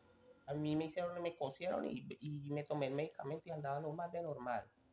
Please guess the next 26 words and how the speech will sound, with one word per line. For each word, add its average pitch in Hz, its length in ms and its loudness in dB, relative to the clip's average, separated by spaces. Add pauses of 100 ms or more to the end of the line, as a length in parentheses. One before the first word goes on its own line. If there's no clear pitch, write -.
(880)
Pero 143 880 6 (220)
el 156 140 -6
del 147 180 4
dedo 170 220 4
sí 147 200 -4
arde 139 300 4
mucho. 143 380 2 (840)
Pero 139 160 8
eso 139 120 2
se 160 100 2
me 160 120 0
sanó 139 280 2
como 139 140 4
a 147 40 4
los 139 160 -2
tres 113 200 -2
días, 127 200 -4
ya 127 80 -6
estaba 131 340 0
sano. - 280 -2 (360)
Bueno, 123 260 0 (1000)
comencemos. 135 640 4 (280)
Ampliemos 139 540 8
la, 143 220 8
la 120 240 6
imagen. 151 540 4